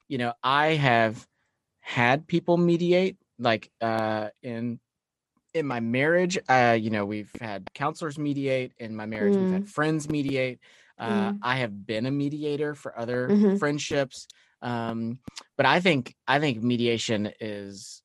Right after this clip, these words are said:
Speaker 1: wonderful, uh, whether
Speaker 2: Mm.
Speaker 1: that's a trusted friend, a pastor, a counselor.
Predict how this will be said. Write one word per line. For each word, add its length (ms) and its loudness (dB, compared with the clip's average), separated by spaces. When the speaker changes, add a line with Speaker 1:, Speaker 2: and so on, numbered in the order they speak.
Speaker 1:
wonderful, 1080 -12
uh, 160 -8
whether 280 2
Speaker 2:
Mm. 40 -4
Speaker 1:
that's 420 -6
a 60 -8
trusted 420 -10
friend, 460 -4
a 60 -14
pastor, 640 -8
a 80 -12
counselor. 840 -8